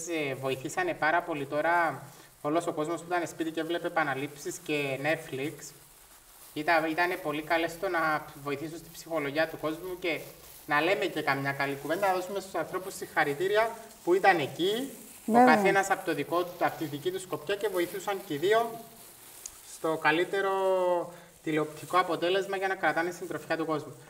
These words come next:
Speaker 1: Δεν το περίμενα, κυρία Παυλίνα, ότι θα ήμουν τόσο καλός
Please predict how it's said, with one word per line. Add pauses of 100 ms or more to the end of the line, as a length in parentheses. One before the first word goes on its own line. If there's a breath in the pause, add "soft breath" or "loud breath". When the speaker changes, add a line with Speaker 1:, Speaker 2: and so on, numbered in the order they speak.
(200 soft breath)
Speaker 1:
Δεν
το
περίμενα, (480)
κυρία
Παυλίνα,
ότι
θα
ήμουν (120)
τόσο
καλός